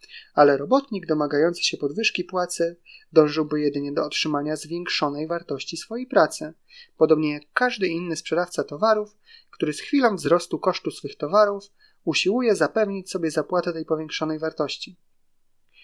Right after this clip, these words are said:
Jeśli płace nie rosną lub rosną niedostatecznie, by zrównoważyć wzrost wartości niezbędnych środków utrzymania, cena pracy spada poniżej wartości pracy i poziom życiowy robotnika obniża się.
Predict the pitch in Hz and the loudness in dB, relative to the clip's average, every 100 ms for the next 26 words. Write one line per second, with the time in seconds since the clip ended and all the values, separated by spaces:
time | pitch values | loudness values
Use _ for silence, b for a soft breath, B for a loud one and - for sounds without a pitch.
0 | b b 156 - 143 - 262 - 160 147 | b b -6 -4 -2 2 2 4 0 2
1 | 220 233 175 147 143 208 240 175 151 147 | 2 0 -4 -4 -2 -4 -2 -2 -2 -4
2 | 143 143 135 240 - 147 143 b b b | -4 -6 -4 -4 -4 -8 -12 b b b
3 | 143 143 147 139 151 233 190 151 139 185 | -8 -6 -6 -6 0 0 0 -8 -6 -4
4 | 208 156 147 233 226 - 147 139 226 220 | -4 -2 -2 -2 -4 -4 -6 -6 -8 -6
5 | 175 - 202 214 151 147 - 170 220 202 | -6 -6 -8 -8 -10 -10 -8 -2 -2 -4
6 | 196 - b b b - - 277 220 - | -12 -16 b b b -10 -4 2 2 2
7 | 175 180 - 247 233 208 190 170 160 151 | -4 -4 -4 2 6 6 4 -4 -4 -4
8 | 147 156 143 - - 147 - 147 - _ | -6 -6 -8 -8 -2 -2 -4 -12 -14 _
9 | _ _ - 214 220 190 143 135 180 160 | _ _ -4 -2 0 0 -2 -2 -2 0
10 | 147 143 - 131 180 208 202 160 139 - | -2 -4 -12 -8 -6 -6 -4 -6 -6 -6
11 | - - | -8 -10